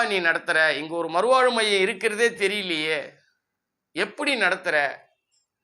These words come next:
ஒரு புகார் இல்லாம, அது இல்லாம உன்னால எப்படி நடத்த முடியுது?" நான் இருபத்தி நாலு மணி நேரமும் இவர்களோடு நான் பயணிக்கிறேன்.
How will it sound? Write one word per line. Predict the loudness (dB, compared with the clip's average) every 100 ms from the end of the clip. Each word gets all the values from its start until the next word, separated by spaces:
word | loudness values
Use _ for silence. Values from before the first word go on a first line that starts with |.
| _ _ _ _ _ _
ஒரு | -10 -10
புகார் | -8 -4 0 2
இல்லாம, | 2 0 0 0
அது | 0 0
இல்லாம | -2 -2 -2 -4
உன்னால | -4 -2 -2
எப்படி | -4 -6 -4
நடத்த | -4 -4 -8
முடியுது?" | -10 -10 -10 -12 -12 _ _
நான் | -6 -2 -2 -4
இருபத்தி | -6 -4 -4 -6 -8
நாலு | -4 -4 -4
மணி | -8 -8
நேரமும் | -4 -2 -2 -6 -10 -10
இவர்களோடு | -8 -6 -6 -6 -6 -6
நான் | -8 -10 -8
பயணிக்கிறேன். | -6 -6 -8 -8 -8 -8 -10